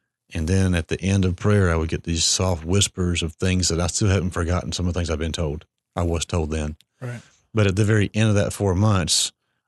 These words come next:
Speaker 1: I really got, because I was, I was praying for restoration of a relationship, which never came. And when I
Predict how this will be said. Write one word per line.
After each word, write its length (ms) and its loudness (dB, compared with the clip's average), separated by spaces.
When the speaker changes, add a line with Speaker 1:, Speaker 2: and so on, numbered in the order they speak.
Speaker 1:
I 80 -2
really 460 4
got, 500 2
because 180 -4
I 60 2
was, 260 0
I 100 -2
was 140 0
praying 380 2
for 520 2
restoration 600 2
of 80 -2
a 60 -2
relationship, 800 2
which 220 -2
never 240 4
came. 400 2
And 100 0
when 100 2
I 100 0